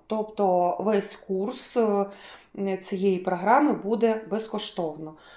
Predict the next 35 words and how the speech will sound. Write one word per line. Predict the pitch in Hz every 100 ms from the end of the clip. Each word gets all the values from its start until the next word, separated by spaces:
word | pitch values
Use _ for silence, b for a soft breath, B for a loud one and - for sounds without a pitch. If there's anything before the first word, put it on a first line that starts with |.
| B
Е, | -
видають | 190 185 233 233 185 180
спочатку | - 190 190 180 185
на, | 190
ну, | 247 262
можуть, | 202 254 247 220 208
е, | 202
вони | 196 196 190 208
сказали, | 202 - 202 190
що | 190
можуть | 202 196 180 -
видавати | 185 190 180 180 175
і | 190 185
на | 180 180
місяць, | 185 302 415 - 330 330 - -
але | 185 196
так | 226 220
як | 214 -
я, | 202 190 180 170 170 -
в | -
мене | 196 190
знову | 175 196 180
проблеми | 170 185 175 175 170
з | 165
кров'ю, | - 247 269 254
то | 175
вона | 175 185
була | 170 175
дуже | 170 190 175
густа, | 147 175 - 208 247
тепер | 240 180 180
вона | 180 180
дуже | 165 202 170 175
рідка, | 175 - 208 254
критично. | 262 208 208 170 160 - 196